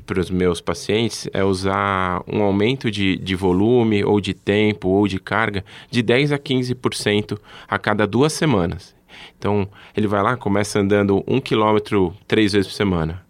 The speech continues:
Então, ele vai aumentar pra um quilômetro cento e cinquenta daqui a duas semanas. E aí ele vai incrementando esse, esse, esse volume de treino de, de uma maneira mais lenta. Demora um pouco mais pra você chegar no,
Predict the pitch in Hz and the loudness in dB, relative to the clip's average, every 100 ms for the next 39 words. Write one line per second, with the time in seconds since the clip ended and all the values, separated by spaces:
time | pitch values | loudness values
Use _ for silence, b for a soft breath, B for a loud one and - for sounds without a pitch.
0 | _ - 104 113 117 110 107 110 - 104 | _ -4 -2 0 0 0 0 -2 -2 -2
1 | 117 110 107 101 104 - 120 117 - 98 | 0 0 0 -2 -6 -4 -2 -2 -4 -4
2 | 87 - 107 117 120 113 b b b 98 | -2 0 0 -2 -6 -12 b b b -4
3 | 92 - 110 95 101 123 - 131 92 90 | -4 -2 0 0 0 -2 0 0 0 -2
4 | - - 160 160 160 143 131 131 B B | -8 -4 0 2 0 -2 -2 -4 B B
5 | - 117 120 120 104 95 110 107 101 - | -4 0 2 2 2 2 4 4 2 2
6 | 95 90 90 92 - 92 87 - - 95 | 0 2 0 -2 -2 0 0 0 -2 -2
7 | 95 90 95 92 90 - 92 101 104 101 | 0 2 2 0 -2 -4 -2 0 0 -2
8 | - - 78 104 107 107 110 - B B | -12 -10 -2 0 2 2 0 -4 B B
9 | - 104 117 107 98 87 - 107 170 175 | 0 2 2 4 2 2 0 0 2 2
10 | 135 110 104 95 107 98 95 92 - 98 | 2 2 2 2 2 0 0 -2 0 -2
11 | - 90 92 92 90 87 | 0 0 2 2 0 -2